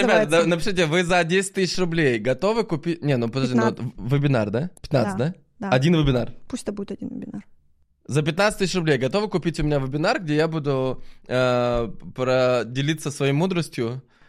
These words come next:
Speaker 1: О
Speaker 2: Э,
Speaker 1: том, как ты стал таким. Вот
Speaker 2: да.
Speaker 1: как ты пришёл к этой точке. Очень важно делиться своим
Speaker 2: Да.
Speaker 1: путём. Да, спроси у ребят.
Speaker 2: Да, вот пятнадцать тысяч рублей за то, чтобы прийти ко мне на веб, и я там ещё буду разбирать людей.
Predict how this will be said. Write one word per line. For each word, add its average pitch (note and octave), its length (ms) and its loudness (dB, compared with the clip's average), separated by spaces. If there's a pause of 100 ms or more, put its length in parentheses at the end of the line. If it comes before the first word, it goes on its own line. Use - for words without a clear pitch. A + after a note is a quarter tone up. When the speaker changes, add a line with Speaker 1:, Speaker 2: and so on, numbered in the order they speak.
(140)
Speaker 1:
О A#3+ 100 2
Speaker 2:
Э, A#3 60 4
Speaker 1:
том, C#4+ 160 6
как C4 160 -2
ты B3 80 0
стал A#3+ 260 0
таким. A3+ 440 -6 (160)
Вот A#3 120 0
Speaker 2:
да. G#3 140 2
Speaker 1:
как C4+ 220 -2
ты A3+ 80 -2
пришёл B3 260 -2
к C4 60 -4
этой A#3+ 160 -2
точке. - 360 -4
Очень G3+ 280 -8
важно B3+ 320 -2
делиться A3+ 340 -4
своим A#3 240 -4
Speaker 2:
Да. G#3 140 2
Speaker 1:
путём. G#3 400 -6 (420)
Да, G#3 280 -2
спроси - 340 -10
у F3+ 60 -8
ребят. G3+ 240 -10 (380)
Speaker 2:
Да, A2+ 300 4
вот A2+ 220 0
пятнадцать F3 400 0
тысяч D#3 240 0
рублей E3 320 2
за D#3+ 120 2
то, E3+ 140 0
чтобы C#3 220 -2
прийти B2+ 300 -2
ко C#3+ 120 0
мне C3+ 160 4
на B2+ 140 4
веб, G#3 240 0 (220)
и A#2+ 100 0
я C#3+ 120 6
там D#3 180 2
ещё D#3+ 260 2
буду C3 240 -2
разбирать B2 420 0
людей. G2+ 400 -6